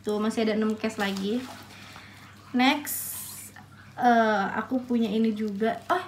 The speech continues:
ini tuh ini ya, kayaknya ini dilukis kayak gitu ya, dilukis, apa sih? Dilukis gitu. Ini kayak dilukis gitu ya, nggak dicetak, soalnya di sini ada kayak ininya tuh, di gabusnya. Tuh ada kayak semacam bekas lukisan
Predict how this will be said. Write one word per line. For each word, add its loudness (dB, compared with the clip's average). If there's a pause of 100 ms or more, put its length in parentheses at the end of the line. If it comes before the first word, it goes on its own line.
(200)
ini 4
tuh 4
ini 4
ya, 6
kayaknya 4
ini -2
dilukis 6
kayak 2
gitu -2
ya, 4
dilukis, 0 (560)
apa 0
sih? -4 (400)
Dilukis 4
gitu. 0
Ini -4
kayak 2
dilukis 4
gitu 4
ya, 4
nggak 4
dicetak, -2
soalnya -2
di 0
sini 2
ada 0
kayak 0
ininya 2
tuh, -6 (800)
di -2
gabusnya. 0 (880)
Tuh -4
ada -2
kayak -6
semacam -4
bekas -6
lukisan -6